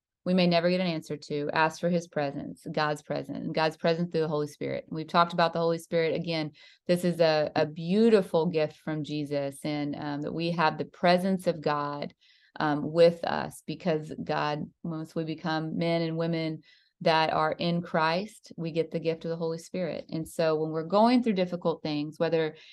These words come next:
it's the difficulty of the mundane or these, these big, uh, like, life moments that, that get us sideways,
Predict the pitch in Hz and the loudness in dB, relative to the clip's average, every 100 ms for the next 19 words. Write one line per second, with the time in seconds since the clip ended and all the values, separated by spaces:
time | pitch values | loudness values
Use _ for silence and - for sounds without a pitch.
0 | - 180 175 180 190 190 196 202 190 196 | -2 -2 2 2 2 2 0 -2 2 2
1 | 175 175 170 170 170 160 160 156 156 - | 4 4 2 4 4 2 0 -2 -6 -2
2 | 160 156 151 147 147 _ - 160 160 180 | 0 0 0 -4 -6 _ -8 -6 -4 4
3 | 175 175 175 - _ _ _ - 156 147 | 8 8 6 -2 _ _ _ 0 2 2
4 | - _ _ 165 147 - 175 190 208 - | -2 _ _ 0 0 2 4 6 6 4
5 | 180 175 165 160 - 156 151 - - 156 | 2 2 0 -4 -2 -2 -2 -6 -6 -4
6 | 147 - _ _ _ _ _ _ - - | -4 -6 _ _ _ _ _ _ -20 -10
7 | 175 190 185 185 165 147 147 139 151 - | 0 2 2 2 2 2 -2 -4 -6 -10